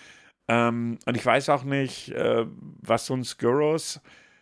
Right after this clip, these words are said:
eine große Klappe hat, der kann doch auch nichts. Der labert auch nur Scheiße. Weißt du, sich da hinzusetzen, Kohle von einem Unternehmen zu bekommen, das andere Menschen abzieht. Und dann, du,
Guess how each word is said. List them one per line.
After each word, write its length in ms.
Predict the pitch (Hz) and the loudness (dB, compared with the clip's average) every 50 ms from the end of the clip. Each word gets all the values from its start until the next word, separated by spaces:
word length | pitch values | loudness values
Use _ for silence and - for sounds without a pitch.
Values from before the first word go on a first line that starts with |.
| _ _ _ _ _ _ _ _ _ _ _ _ _ _ _ _ _ _ _ _ _ _ _ _ _ _ _ _ _ _ _ _ _ | _ _ _ _ _ _ _ _ _ _ _ _ _ _ _ _ _ _ _ _ _ _ _ _ _ _ _ _ _ _ _ _ _
eine 140 | - 127 143 | 2 2 4
große 360 | 135 143 160 185 180 - 160 | 4 4 4 4 4 2 0
Klappe 340 | - - - 170 180 - 185 | -2 2 2 2 4 4 4
hat, 160 | 175 165 - | 2 2 2
der 80 | 160 151 | 0 0
kann 260 | - - - 165 170 | 0 0 -2 0 2
doch 160 | 170 165 131 | 2 2 2
auch 300 | 143 - 147 170 165 - | 2 2 2 2 2 0
nichts. 440 | - 135 131 113 - - - - - - | 0 0 0 0 -2 -6 -12 -12 -4 0
Der 140 | 143 143 | 2 4
labert 340 | 156 175 180 180 175 175 170 | 4 4 4 4 4 2 0
auch 260 | 170 165 185 185 - | 0 0 0 0 0
nur 160 | - 165 139 123 | 0 0 0 2
Scheiße. 640 | - - - 92 92 92 92 - - 90 90 - - | 2 2 2 2 2 2 0 -2 -4 -4 -6 -6 -6
Weißt 280 | - - 110 143 143 - | -2 0 0 0 0 0
du, 80 | 180 | -2
sich 200 | 165 151 156 151 | -2 -2 -2 -2
da 100 | - 156 | 2 4
hinzusetzen, 920 | 147 147 165 190 - - 208 180 170 151 147 143 - - 147 151 170 180 180 - - - - - - - _ - | 4 4 2 0 -6 -6 -2 2 2 2 2 2 -2 -8 -8 -8 -8 -8 -10 -12 -16 -20 -20 -20 -20 -20 _ -10
Kohle 460 | - - 151 165 202 214 196 190 170 | -2 2 2 4 4 4 4 4 2
von 220 | - - 151 151 | 2 2 0 0
einem 120 | 151 147 147 | 0 0 -2
Unternehmen 500 | 143 147 151 151 147 143 151 170 180 170 | 0 2 2 2 2 2 0 -2 -2 -4
zu 140 | - - | -4 -2
bekommen, 640 | 165 165 156 - 160 156 156 156 156 151 165 - - - | -2 -2 -2 2 4 2 4 2 0 -8 -12 -10 -2 2
das 440 | 147 139 147 - - - - - - _ - | 4 4 4 2 0 -8 -10 -12 -14 _ -4
andere 360 | - 110 117 151 170 170 170 | 0 2 2 4 4 2 2
Menschen 420 | 160 151 139 147 151 143 - - | 2 2 2 2 2 0 -2 -2
abzieht. 720 | 139 139 143 - - - - - - 127 123 139 160 - - - - - - - - _ _ _ _ _ _ _ _ - | 0 2 2 2 2 -2 -8 -6 -6 -4 -4 -6 -6 -8 -12 -20 -20 -20 -20 -20 -20 _ _ _ _ _ _ _ _ 4
Und 180 | 143 143 143 | 4 6 6
dann, 220 | 165 160 156 160 147 | 6 4 4 2 -2
du, 160 | 147 143 | -6 -6